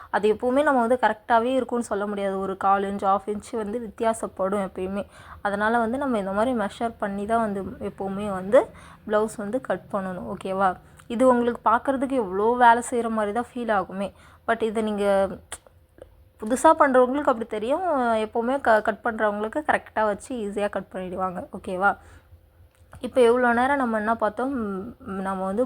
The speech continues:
பாடி மெஷர்மெண்ட்டு நம்ம டேப்போட அளவு எடுத்து ஸ்டிச் பண்ணும்போது எப்படி எப்படி ஸ்டிச் பண்ணணும், எப்படி இந்த ஆம்கோல் அளவு கண்டுபிடிக்கணும், லென்த் கண்டுபிடிக்கணும் அப்படின்னு சொல்லிட்டு பார்த்தோம். நெக்ஸ்ட்டு இப்போ என்ன பார்க்க போறோம் அப்படின்னா, அளவு ப்ளவுஸ் வச்சு நம்ம வந்து எப்படி ஆம்கோல் லென்த்து, அந்த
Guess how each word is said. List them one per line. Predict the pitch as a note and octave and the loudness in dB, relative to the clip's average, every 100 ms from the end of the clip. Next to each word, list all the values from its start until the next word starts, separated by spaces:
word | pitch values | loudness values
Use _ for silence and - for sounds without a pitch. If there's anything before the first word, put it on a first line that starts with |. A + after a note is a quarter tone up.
| G#3+ | 2
பாடி | F#3+ G#3 A3+ G#3+ | 4 4 2 -2
மெஷர்மெண்ட்டு | G3+ - A3 G#3+ G3+ - B3+ | -6 -6 -4 -4 -4 -6 -6
நம்ம | A#3+ G3 F#3+ | -4 -4 -6
டேப்போட | G3 - G#3 F3+ | -6 0 2 2
அளவு | F#3+ G#3 G#3 | 2 0 -2
எடுத்து | G#3+ - F4 - - - - | -2 -4 -6 -6 -20 -20 -10
ஸ்டிச் | - - - | -4 -4 0
பண்ணும்போது | B3+ A#3 G3+ B3 C#4 | 0 0 0 2 2
எப்படி | A3+ A#3+ | 0 0
எப்படி | A3 A#3+ - | -2 -4 -6
ஸ்டிச் | A3 - - | -8 -8 -6
பண்ணணும், | G#3 F#3 G3 G3 | -4 -4 -4 -4
எப்படி | F#3+ G#3 A3 | -6 -6 -4
இந்த | G3 F#3+ | 0 -2
ஆம்கோல் | G3 G3 F#3+ F3+ | -2 -2 0 0
அளவு | F#3+ F#3 | -2 -2
கண்டுபிடிக்கணும், | F#3+ F#3+ F#3 F3 G#3 G3 | -4 -4 -6 -8 -6 -2
லென்த் | F#3+ G3 - - | -2 -4 -10 -10
கண்டுபிடிக்கணும் | F#3 F#3 F3+ E3+ F#3 F#3 | -10 -10 -10 -8 -4 -4
அப்படின்னு | F3+ F#3 | -6 -10
சொல்லிட்டு | - F3+ G3+ F3 | -8 -8 -4 -2
பார்த்தோம். | F3 - - - - - A3 | -2 -4 -14 -18 -20 -10 -4
நெக்ஸ்ட்டு | A#3 - - C#4 G#3 | -4 -4 -6 -6 -6
இப்போ | - A#3+ | -2 0
என்ன | A3 A#3 G#3 | 2 0 2
பார்க்க | F#3 F#3 | -2 -4
போறோம் | G3+ G3+ | -6 -4
அப்படின்னா, | F3+ E3+ F3+ A3+ G4+ - - - G3+ G#3 | -6 -8 -2 -2 -2 -8 -20 -2 4 6
அளவு | C4+ D#4+ C#4+ | 6 2 2
ப்ளவுஸ் | A#3+ A#3 - G3 | 0 0 -4 -8
வச்சு | - D#4+ D#4+ | -8 -8 -4
நம்ம | A3+ G3+ | -2 -2
வந்து | F#3 B3 A3+ | -2 -4 -6
எப்படி | - A3 G3 | -4 -2 -2
ஆம்கோல் | G3 G3+ G3 F#3 | -2 -4 -4 -2
லென்த்து, | F#3 G3+ - G3 G3+ G3 | -2 -6 -4 -2 -2 -2
அந்த | F#3 | -4